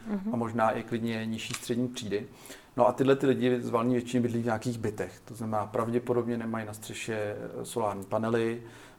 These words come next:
Speaker 2: bydlí prostě v činžákách, v panelákách, kde to tolik ještě jako
Speaker 1: Mhm.
Speaker 2: se nedá zas až tak jednoduše instalovat solární panely.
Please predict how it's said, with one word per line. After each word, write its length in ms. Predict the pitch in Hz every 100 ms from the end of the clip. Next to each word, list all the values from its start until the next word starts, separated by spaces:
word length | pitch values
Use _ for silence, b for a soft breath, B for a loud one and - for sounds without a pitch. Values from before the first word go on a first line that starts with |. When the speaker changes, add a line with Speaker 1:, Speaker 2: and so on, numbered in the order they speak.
| -
Speaker 2:
bydlí 240 | 110 113
prostě 380 | 107 107 - 117
v 80 | -
činžákách, 800 | 120 113 113 110 107 113 110
v 40 | -
panelákách, 800 | 107 107 107 110 107 110 110 107
kde 240 | 110 104 - - 104 104
to 100 | -
tolik 280 | - 110 107
ještě 340 | 113 - 113 107
jako 180 | 107 110
Speaker 1:
Mhm. 100 | 101
Speaker 2:
se 180 | 110 104
nedá 300 | 101 104 107
zas 200 | 107 -
až 140 | -
tak 180 | 117 110
jednoduše 440 | 110 110 110 113
instalovat 400 | 113 - 113 107
solární 260 | 110 107 107
panely. 260 | 110 113